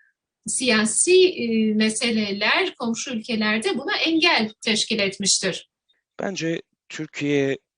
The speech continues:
Speaker 2: çok önemli bir rol oynadı, çok da pozitif bir rol oynadı, e, ülke, komşu ülkelerle su ilişkilerinde.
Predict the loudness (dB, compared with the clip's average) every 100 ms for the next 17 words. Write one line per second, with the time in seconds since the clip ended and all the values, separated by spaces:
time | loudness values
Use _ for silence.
0 | -10 -6 -6 -6 -4 -4 -4 -6 -2 0
1 | 0 0 -4 -6 -8 -10 -10 -12 -10 -10
2 | -10 -8 -4 -2 -2 -2 -4 -6 -8 -8
3 | -14 -20 -8 -4 -2 -2 -6 -10 -14 -6
4 | -2 -2 _ -18 -14 -10 -8 -6 -4 0
5 | 2 4 2 2 4 2 -2 -20 -20 _
6 | _ _ -20 -12 -8 -4 -2 0 0 0
7 | -2 -4